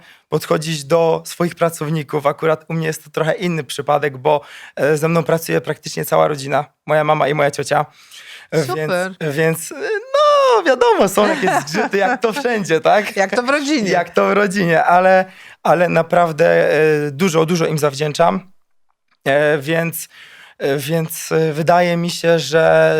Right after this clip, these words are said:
Speaker 1: tutaj jest podwójne wyzwanie pod tym kątem, że trzeba oddzielić tą sferę prywatną, rodzinną do tej sfery, em, zawodowej.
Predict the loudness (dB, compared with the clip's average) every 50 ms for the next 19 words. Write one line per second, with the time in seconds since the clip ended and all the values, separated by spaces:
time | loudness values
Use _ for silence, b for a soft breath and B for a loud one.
0 | 0 -2 -4 -8 -2 0 0 0 0 -2 -6 -6 -6 -4 -4 -2 -2 -2 -2 -2
1 | -4 0 2 0 2 2 -2 -6 -6 -12 -12 _ -8 -8 -6 -2 -2 -2 -2 -2
2 | -6 -6 -6 -6 -2 0 0 0 0 B B B -6 -6 0 0 0 0 0 -4
3 | -4 -4 -4 -4 -4 -6 -8 -8 -8 -8 -8 -4 -2 0 0 0 -2 -4 -6 0
4 | 0 0 0 0 -4 -2 0 0 0 0 -4 -8 _ -8 -6 -6 -6 -6 -6 -6
5 | -6 -2 0 2 2 0 -2 b b b b b b b b b -14 -14 -10 -4
6 | -2 -4 -2 -2 -6 -6 -6 -2 0 0 2 2 2 2 2 2 2 2 2 2
7 | 2 2 2 2 0 0 -2 -4 -8 -6 -4 -4 0 0 0 0 2 0 0 0
8 | 0 -2 -4 -6